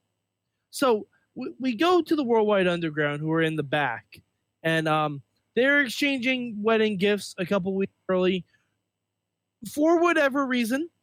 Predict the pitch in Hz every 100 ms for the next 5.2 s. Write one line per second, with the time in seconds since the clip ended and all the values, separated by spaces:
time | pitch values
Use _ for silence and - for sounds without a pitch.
0 | _ _ _ - 202 214 214 - 262 262
1 | 254 226 208 196 233 226 175 214 175 143
2 | 233 269 175 147 139 131 _ _ _ _
3 | _ _ 170 165 165 175 165 170 156 151
4 | - 156 147 143 151 147 143 - 143 139
5 | 143